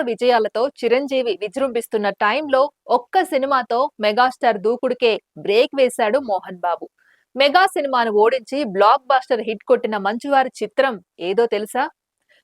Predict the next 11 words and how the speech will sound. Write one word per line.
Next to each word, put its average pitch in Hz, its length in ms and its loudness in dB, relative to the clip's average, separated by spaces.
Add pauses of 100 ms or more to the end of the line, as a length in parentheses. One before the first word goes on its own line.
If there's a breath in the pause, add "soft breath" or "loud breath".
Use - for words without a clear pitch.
(140)
టాలీవుడ్ 320 500 2
లో 254 80 4
స్నేహితులుగా 240 680 -2
కనిపించినా 233 760 -6 (140)
పోటీ 269 320 2
విషయానికి 220 480 -2
వస్తే 196 420 0 (100)
వివాదాల్లో 220 600 0
నిలుస్తుంటారు 226 840 -2 (100)
మెగాస్టార్ 226 540 0 (100)
చిరంజీవి, 226 540 -4